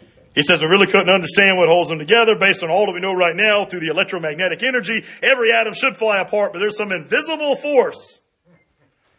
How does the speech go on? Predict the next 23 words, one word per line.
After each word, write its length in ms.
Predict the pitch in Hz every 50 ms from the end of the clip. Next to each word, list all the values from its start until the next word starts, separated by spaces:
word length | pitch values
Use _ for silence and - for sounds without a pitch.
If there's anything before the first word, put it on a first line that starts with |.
| _ _ _ _ _
stronger 600 | - - - - 226 254 269 294 294 285 285 285
than 160 | 226 240 233
the 100 | 220 214 202
electromagnetic 840 | 190 220 269 - - 269 254 240 240 240 226 226 269 285 262 - -
force 540 | - - 180 151 147 147 - - - - - _ _ _ _ _ _ _ _ _ -
that 140 | 202 214
holds 280 | 180 180 226 226 196 165
them 140 | 208 220 208
all 160 | 196 202 208
together." 400 | 208 196 254 262 226 175 131 - - _ _ _ _ _ _ _ _ _ _ _ _ _ _ _ _ _ _ _ _ _ _ _ _
So 120 | - - 151
then 160 | 160 220 247
they 100 | - -
get 160 | - 139 131
smart, 400 | - - 190 190 147 117 - - - _ _ _ _ _ - - - - - - -
'cause 240 | - 131 127 - -
physicists 640 | - 190 185 151 131 - 131 120 - - - - -
gotta 180 | - 147 139 117
be 80 | 117
a 60 | 117 117
smart 200 | - 143 113 -
person, 280 | - 170 - - 110
right? 220 | 107 113 135 127